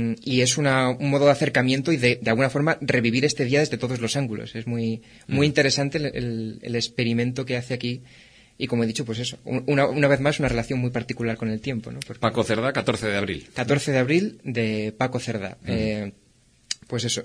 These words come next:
Speaker 1: eh, un día muy particular de la historia de España, contado desde todas sus
Speaker 2: Perspectivas, ¿no?
Speaker 1: perspectivas.
Speaker 2: Eso es bueno,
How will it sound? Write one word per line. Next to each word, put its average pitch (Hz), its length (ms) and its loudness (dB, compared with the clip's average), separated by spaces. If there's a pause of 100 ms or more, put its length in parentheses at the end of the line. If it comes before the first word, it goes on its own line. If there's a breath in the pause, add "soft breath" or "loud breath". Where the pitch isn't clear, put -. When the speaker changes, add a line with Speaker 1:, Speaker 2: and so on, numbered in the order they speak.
(120)
Speaker 1:
eh, 107 580 -2
un 131 140 -4
día 123 460 2 (320 loud breath)
muy 143 140 0
particular 127 520 2
de 120 60 4
la 117 80 2
historia 123 240 0
de 117 60 2
España, 160 440 0
contado 117 460 -2
desde 110 240 -2
todas 110 280 -4
sus - 640 -8 (120)
Speaker 2:
Perspectivas, 113 580 0
¿no? 120 40 -4
Speaker 1:
perspectivas. 117 600 -4
Speaker 2:
Eso 143 100 0
es 107 60 -2
bueno, 90 340 -2